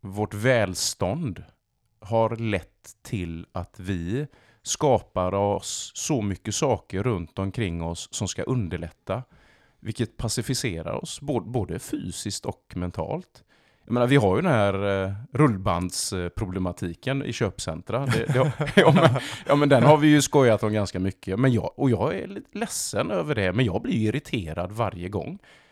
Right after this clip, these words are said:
när folk, bara för att de kan stå stilla, väljer att göra det på ett,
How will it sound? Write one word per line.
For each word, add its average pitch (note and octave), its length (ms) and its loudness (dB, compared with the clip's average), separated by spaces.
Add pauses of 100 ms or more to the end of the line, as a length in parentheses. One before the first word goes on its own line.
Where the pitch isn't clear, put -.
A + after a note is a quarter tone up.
(160)
när C#3 280 0
folk, G2+ 640 -6 (420)
bara C#3 300 0
för G#2 120 -2
att - 80 -6
de D3 160 -4 (320)
kan F3 480 -4 (100)
stå A#2+ 280 -2
stilla, A#2 460 -4 (380)
väljer G2+ 540 -2
att G2+ 140 -6
göra C#3 340 -2
det - 240 -8 (920)
på A#2+ 180 2
ett, - 280 -8